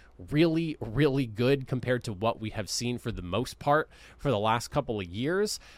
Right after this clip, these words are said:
Uh, so again, some things to think about. Definitely not a quarterback controversy. I still think you go Justin Fields over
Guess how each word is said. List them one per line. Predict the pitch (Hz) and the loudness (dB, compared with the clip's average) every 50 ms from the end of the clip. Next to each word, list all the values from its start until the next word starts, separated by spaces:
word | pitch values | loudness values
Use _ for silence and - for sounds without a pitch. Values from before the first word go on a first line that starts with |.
| - | -14
Uh, | - - 110 107 - | -6 -6 -4 -4 -4
so | - - 143 123 123 | -4 -2 0 0 0
again, | 131 117 117 101 80 85 | 0 0 0 -2 -2 -2
some | - - - 120 - | -4 -4 -4 -2 4
things | - 240 277 262 - | 4 4 4 4 -2
to | - 208 | -4 -6
think | - - 240 233 - 202 | 4 4 4 4 4 0
about. | 156 131 147 139 131 110 | 0 2 4 2 2 2
Definitely | 123 165 175 - - 214 208 202 | 2 0 0 0 0 0 0 2
not | 208 202 190 | 2 2 2
a | 196 | 0
quarterback | - - 202 185 175 147 143 131 - | 0 0 2 2 2 2 2 0 0
controversy. | - 135 131 117 123 107 120 120 113 - 139 117 | 0 -2 -2 -2 -2 -2 0 0 0 0 0 0
I | 101 98 | 0 -2
still | - - - 156 143 | -2 0 0 0 0
think | - 156 139 | 0 -4 -6
you | 139 135 | -4 -2
go | 123 139 135 127 120 113 - - - - - | 0 2 2 2 2 -2 -8 -16 -20 -18 -6
Justin | - 151 135 - - 127 | -2 -2 -2 -2 -2 -8
Fields | 113 - - 143 139 131 127 117 - - - - - - - - - - | -8 -4 0 2 2 4 2 0 -2 -10 -12 -20 -20 -20 -20 -20 -14 0
over | - 147 165 160 143 139 147 135 127 | 4 4 4 4 4 2 0 0 0